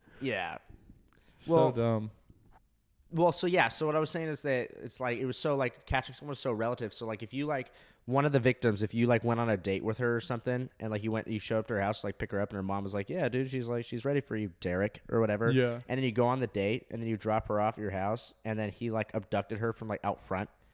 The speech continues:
Speaker 1: The, which is why the, the whole thing of you gotta wait for the girl to get back inside her house.
Speaker 2: Yeah.
Speaker 1: If that guy just drove off or something, like, she didn't fuck him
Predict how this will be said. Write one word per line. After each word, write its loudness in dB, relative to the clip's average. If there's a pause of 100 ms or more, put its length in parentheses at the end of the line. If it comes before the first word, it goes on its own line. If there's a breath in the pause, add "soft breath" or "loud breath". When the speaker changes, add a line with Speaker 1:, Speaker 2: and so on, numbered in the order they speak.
(600)
Speaker 1:
The, 4
which 2
is -2
why 6
the, 6 (140)
the 6
whole 4
thing -2
of -2 (380 soft breath)
you -6
gotta 4
wait 2
for -10
the 2
girl 4
to 0
get -6
back 0
inside -2
her -2
house. 0 (300 soft breath)
Speaker 2:
Yeah. -4
Speaker 1:
If 8
that 12
guy 10
just 2
drove 10
off 10
or 2
something, -2
like, 2
she 0
didn't 2
fuck 4
him 0